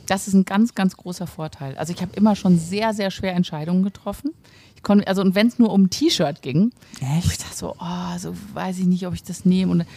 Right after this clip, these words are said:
Speaker 1: hat's mir doch nicht gefallen. Ich habe mir auch nie dann gesagt, ich, ich kaufe mir jetzt irgendwie mega teure Sachen oder so, weil was ist, wenn die mir in drei Tagen plötzlich doch nicht mehr gefallen oder,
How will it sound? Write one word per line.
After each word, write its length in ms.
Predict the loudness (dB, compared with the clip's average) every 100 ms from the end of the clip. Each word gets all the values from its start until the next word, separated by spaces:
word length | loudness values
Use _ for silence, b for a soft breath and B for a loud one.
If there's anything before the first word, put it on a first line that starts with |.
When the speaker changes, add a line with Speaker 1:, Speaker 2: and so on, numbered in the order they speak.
| B B
Speaker 1:
hat's 140 | -4 -2
mir 80 |
doch 240 | 0 0 2
nicht 180 | 0 0
gefallen. 320 | -2 0 0
Ich 100 | 0
habe 120 | 0
mir 80 | -2
auch 100 | 2
nie 160 | 2
dann 220 | 4 2 2 B B -12
gesagt, 260 | -6 -6
ich, 180 | -8 -16
ich 120 | -20
kaufe 280 | -2 -2 2
mir 60 | 0
jetzt 220 | 0 -6
irgendwie 480 | 0 0 0 -4 -8 B B B B 2
mega 580 | 6 8 6 2 0
teure 640 | 0 0 2 0 -2 -4 -4
Sachen 480 | -4 2 4 4
oder 260 | 0 -4 -4
so, 240 | -2 -2
weil 280 | 2 2 2 -4 _ _ _
was 120 | -4 -4
ist, 160 | 0
wenn 120 | 6
die 100 | 8
mir 80 | 8
in 80 | 4
drei 220 | 0 -2
Tagen 300 | 0 -2 -4
plötzlich 320 | -6 -4 -4
doch 140 | -2 4
nicht 180 | 6 4
mehr 120 | 0
gefallen 520 | -4 -4 -4 -4 -8
oder, 160 | -10